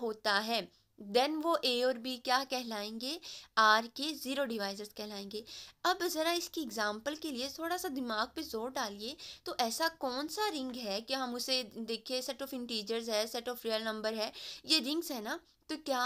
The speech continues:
हम इनमें से कोई दो नॉन ज़ीरो एलिमेंट ऐसे ढू-, निकाल सकते हैं कि जिनका प्रोडक्ट लें तो वो ज़ीरो आए? नहीं, ऐसे कोई भी दो नंबर्स हमें नहीं मिलेंगे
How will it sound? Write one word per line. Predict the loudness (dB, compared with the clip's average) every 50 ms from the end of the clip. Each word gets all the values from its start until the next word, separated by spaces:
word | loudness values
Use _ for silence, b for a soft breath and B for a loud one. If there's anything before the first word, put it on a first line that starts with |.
| 2 0 0 -4
हम | -4 -4 -2
इनमें | -2 -2 -2 -4 -4
से | -4 -4 -6 -6 -4 -4
कोई | -4 -4 -4 -4 -2
दो | -2 -2 0 0 -2
नॉन | -4 -4 -4 -4 -6 -6
ज़ीरो | -4 -4 -2 -2 0 0
एलिमेंट | 0 0 0 -2 -4 -6 -6 -6 -8
ऐसे | -8 -8 -6 -6 -6 -6 -8 -8
ढू-, | -8 -6 -6
निकाल | -6 -6 -4 -2 -2 0 -2 -2
सकते | -4 -6 -8 -6 -6 -4 -4
हैं | -2 -4 B B B B B B B -4
कि | -4
जिनका | -2 -2 -2 -2 0 -2
प्रोडक्ट | 0 0 0 0 0 0 -2 -2 -2
लें | -4 -4 -4
तो | -4 -4
वो | -4 -6
ज़ीरो | -4 -4 -4 -4 -2 -2
आए? | -2 -2 -2 -4 -8 _ _ _ _ _ _ _ _ _ _ _ _ _ _ _ _ -8
नहीं, | -6 -4 -2 -2 -2 -2 -2 -4 -4 -4 -2 0
ऐसे | 0 0 0 -2 -4 -6
कोई | -4 -4 -2 0 2 2
भी | 2 2 2
दो | 4 4 4
नंबर्स | 4 2 0 0 0 0 2 0
हमें | 0 -2 0 0
नहीं | 0 0 0 2 2 2
मिलेंगे | 2 2 2 0 0 0 -2 -2 -4